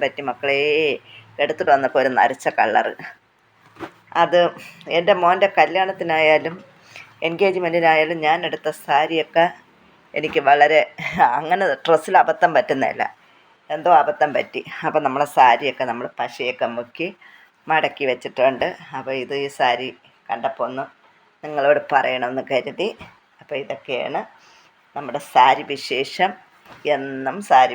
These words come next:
വിശേഷം, എന്നും സാരി വിശേഷം. എനിക്ക് ഇങ്ങനത്തെ കോട്ടനൊക്കെയാണ് ഇഷ്ടം കേട്ടോ. ഇതൊക്കെ വർഷങ്ങളായ സാരികളാണ് മക്കളെ. ഇതിൻ്റെ ആ വീഡിയോ ഒക്കെ നമ്മൾ ഫോണിൽ ഇട്ടിട്ടുണ്ട്.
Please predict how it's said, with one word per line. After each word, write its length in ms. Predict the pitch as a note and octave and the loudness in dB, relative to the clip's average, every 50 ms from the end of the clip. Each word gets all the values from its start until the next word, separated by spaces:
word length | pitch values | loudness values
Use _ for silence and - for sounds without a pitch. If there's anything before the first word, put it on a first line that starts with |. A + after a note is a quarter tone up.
| A#2+ | -8
വിശേഷം, 500 | C3+ - - B2+ B2+ C3+ - - - - - _ _ D3+ C#3 A#2+ | -12 -12 -10 -10 -10 -10 -10 -10 -12 -12 -12 _ _ -10 -8 -8
എന്നും 400 | C3+ C3 B2+ A#2+ B2+ B2+ B2 G3+ A3+ - | -8 -10 -14 -14 -10 -10 -8 -10 -8 -2
സാരി 280 | - A#2 B2+ B2+ B2 B2 A#2 B2+ | 0 0 0 0 -2 -4 -8 -8
വിശേഷം. 500 | - - - - C3+ - - - - - _ _ _ _ - - - _ - - | -10 -10 -10 -10 -10 -10 -10 -10 -10 -12 _ _ _ _ -20 -20 -20 _ -10 -8
എനിക്ക് 180 | E3+ E3+ F3 E3+ | -6 -6 -4 -4
ഇങ്ങനത്തെ 380 | E3+ F3 F3 F3 E3+ - F3 E3 D#3 - - | -2 -2 -2 -2 0 2 4 4 4 4 4
കോട്ടനൊക്കെയാണ് 640 | E3+ D#3+ D#3 D#3+ - F3 E3+ D#3 - - D3+ D3 C#3 C3 | 4 4 4 4 2 -2 -2 -2 -2 -2 -2 -2 -2 -6
ഇഷ്ടം 200 | - - - C3+ C3 | -10 -6 -4 -2 -2
കേട്ടോ. 120 | B2+ A#2+ C3+ B2 | 0 -2 -2 -4
ഇതൊക്കെ 180 | D3+ - D3+ C3+ C3+ | -4 -2 2 2 2
വർഷങ്ങളായ 540 | C3+ C3+ - - F#3+ G3 F3+ C#3+ C3 C3+ C#3+ C3+ C#3 | 2 2 -2 -12 -10 -4 -2 0 0 0 0 -2 -2
സാരികളാണ് 460 | - B2+ B2+ C3 C#3 C3+ B2 B2 A#2+ A#2+ | -2 0 0 0 -2 -2 -4 -4 -4 -4
മക്കളെ. 240 | A#2 A2 - A2 A2+ G#2+ A#2+ | -6 -8 -4 -4 -4 -4 -4
ഇതിൻ്റെ 200 | C3+ C3+ C3+ C#3+ C#3 | -6 -4 -2 -2 -2
ആ 20 | B2 B2+ | -2 -4
വീഡിയോ 200 | B2+ B2+ C3+ D3+ | -8 -4 -4 -4
ഒക്കെ 100 | - C#3 C3+ | -4 -4 -6
നമ്മൾ 180 | B2+ C3 C3 B2+ - - | -6 -8 -10 -14 -12 -6
ഫോണിൽ 280 | - B2+ B2 C3 A#2+ A#2 | -4 -4 -4 -4 -6 -10
ഇട്ടിട്ടുണ്ട്. 400 | A#2+ - - - C3+ B2+ C3 E3+ | -12 -14 -8 -6 -6 -4 -4 -8